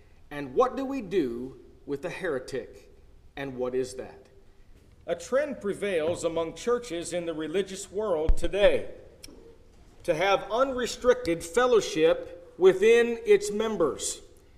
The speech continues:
If the members are immoral, immoral in business,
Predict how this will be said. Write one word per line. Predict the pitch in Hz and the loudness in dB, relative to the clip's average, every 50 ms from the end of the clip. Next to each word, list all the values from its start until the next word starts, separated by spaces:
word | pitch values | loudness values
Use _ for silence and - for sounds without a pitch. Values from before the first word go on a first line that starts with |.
| - - - - - | -20 -20 -20 -8 0
If | - 208 208 - | 2 2 4 6
the | 226 220 | 6 4
members | 214 208 226 247 247 202 175 185 220 - 190 | 6 6 4 4 4 6 6 6 6 8 8
are | 190 180 180 185 | 6 8 8 6
immoral, | 185 175 180 196 220 226 220 214 208 208 202 - 202 180 175 175 - - | 6 4 4 4 6 8 8 8 6 4 0 -2 -6 -6 -8 -8 -4 -2
immoral | 202 190 180 185 214 240 247 190 156 170 - | 0 0 4 6 8 8 8 8 8 6 6
in | - 190 175 165 151 131 | 4 2 0 -2 2 4
business, | 185 196 190 - 135 143 151 190 - - - - | 4 4 4 4 0 -2 -2 -2 -2 -4 -8 -10